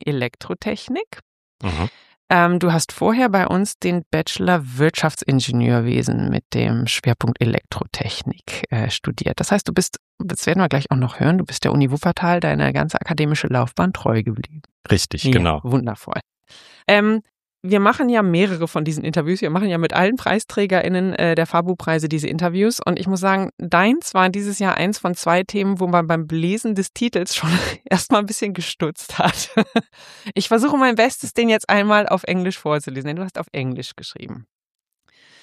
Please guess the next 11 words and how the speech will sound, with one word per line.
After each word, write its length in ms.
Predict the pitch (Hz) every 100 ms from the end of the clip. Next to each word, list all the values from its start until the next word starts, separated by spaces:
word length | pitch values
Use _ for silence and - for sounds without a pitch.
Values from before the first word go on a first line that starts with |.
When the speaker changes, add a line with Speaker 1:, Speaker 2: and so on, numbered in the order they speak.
| _ -
Speaker 1:
Das 120 | 170
Thema 260 | 254 311 240
deiner 240 | 220 208
Doktorarbeit 640 | 208 - 196 151 147 143
lautet 600 | 139 131 135 190 262 - _ _ _ _ _
Nonlinear 880 | - 165 208 254 240 254 254 254 262 -
Optical 520 | 208 - 277 - 254
Waveguide 720 | 180 151 160 - 156 156 196 -
and 160 | 170 160
Material 600 | 156 - 220 240 254 247
Concepts 760 | - 151 156 170 - - -